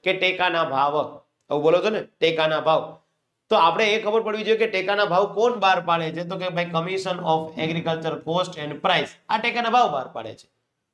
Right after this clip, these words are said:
તો તમને આ વસ્તુનો ધ્યાનમાં રહેવું જોઈએ. તો આના માટે તમારે શું કરવાનું છે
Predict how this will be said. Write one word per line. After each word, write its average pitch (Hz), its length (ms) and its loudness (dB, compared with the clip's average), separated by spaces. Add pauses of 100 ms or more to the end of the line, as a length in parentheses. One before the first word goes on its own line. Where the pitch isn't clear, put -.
તો 208 100 0
તમને 208 220 2
આ 196 200 4
વસ્તુનો 175 420 -2
ધ્યાનમાં 135 340 -4
રહેવું 117 240 -4
જોઈએ. 113 300 -8 (240)
તો 196 80 2
આના 208 360 2
માટે 247 200 2
તમારે 240 240 0
શું 220 180 -8
કરવાનું 185 380 0
છે 139 200 -10